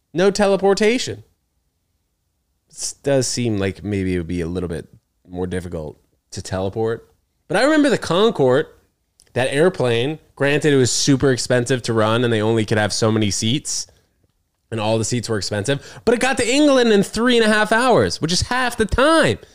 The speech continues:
That's basically almost such as, almost kind of time travel. But my ideal of time travel should be people being able to fly in the air. Like, everybody's in their little pod.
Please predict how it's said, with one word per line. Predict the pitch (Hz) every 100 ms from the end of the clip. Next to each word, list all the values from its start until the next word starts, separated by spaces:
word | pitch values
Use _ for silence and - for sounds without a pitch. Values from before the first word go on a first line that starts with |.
| _ -
That's | 165
basically | - 208 247 240 208
almost | 170 175 180 170 - - - - _ _ -
such | - 202 180 175
as, | 160 165 165 180 196 262 247 _ _
almost | - 190 240 202
kind | - 156
of | 123
time | 127 127 120
travel. | 120 117 135 - - -
But | 240
my | 285 285
ideal | 247 190 208 214 196
of | 160 -
time | 156 156 156
travel | 151 135 123 117 110 123
should | - 143
be | 139 135 123 - _ _ _ -
people | 196 185 190 180 165
being | 139 156 170
able | 165 160 147
to |
fly | 127 - 131 135 117 85 78 - _ _ _ _ _ _
in | 123 131
the |
air. | 127 131 113
Like, | 107
everybody's | 123 143 156 151 135
in | 139
their | 139
little | 135 139
pod. | 131 139 127 120 117 120